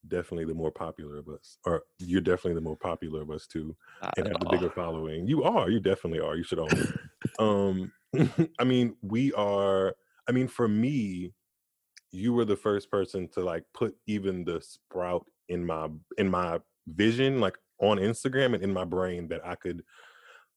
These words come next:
Speaker 1: potentially model or do something outside of what I've been conditioned to think I could do, which is very much so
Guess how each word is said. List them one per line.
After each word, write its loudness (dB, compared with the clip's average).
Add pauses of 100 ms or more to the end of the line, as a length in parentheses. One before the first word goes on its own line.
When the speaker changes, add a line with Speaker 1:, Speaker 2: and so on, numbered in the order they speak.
(180)
Speaker 1:
potentially 0 (840)
model 2
or 4
do -2
something -4 (460)
outside 0
of 0
what 0 (1400)
I've -2
been -2 (480)
conditioned 0
to 2
think 2
I 2
could -2
do, 2
which 4
is -2
very 2
much -2
so -2